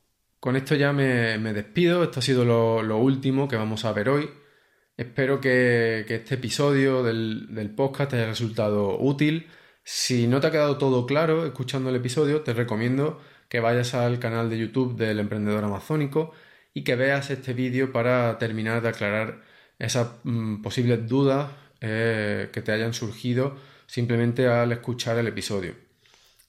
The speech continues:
Y si aún así, pues, sigues teniendo preguntas o si has visto el vídeo y no te ha quedado del todo claro, o si quieres saber cómo limpiar esa, esa lista de Excel, pues simplemente me puedes mandar un email a rafa arroba el emprendedor amazónico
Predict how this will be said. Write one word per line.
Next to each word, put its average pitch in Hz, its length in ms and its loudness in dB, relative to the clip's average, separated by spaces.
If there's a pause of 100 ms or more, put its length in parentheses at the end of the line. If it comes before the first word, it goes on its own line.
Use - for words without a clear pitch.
(120)
Y 123 140 -2
si 123 140 -2
aún 110 100 0
así, 107 220 -2
pues, 131 160 -2
sigues 127 180 0
teniendo 120 320 -2
preguntas 151 680 -2
o 117 140 -2
si 104 380 -2
has 110 160 0
visto 123 320 -4
el 110 60 -2
vídeo 113 520 0
y 104 340 -6
no 110 140 -6
te 110 100 -4
ha 104 40 -4
quedado 104 280 -2
del 101 120 -6
todo 98 240 -6
claro, 135 460 -2 (560)
o 92 260 -6
si 104 140 -8
quieres 107 220 -2
saber 113 320 -2
cómo 117 240 -2
limpiar 107 480 -2
esa, 101 400 -6
esa 104 240 -8
lista 120 640 -2 (360)
de 110 260 0
Excel, 160 480 -4 (260)
pues 98 260 -2
simplemente 123 460 0
me 117 60 0
puedes 117 180 0
mandar 110 460 -2
un 107 280 -4
email 143 560 -2
a 98 280 -6
rafa 135 580 0
arroba 110 480 -2
el 104 80 -2
emprendedor 101 480 -4
amazónico 98 680 -6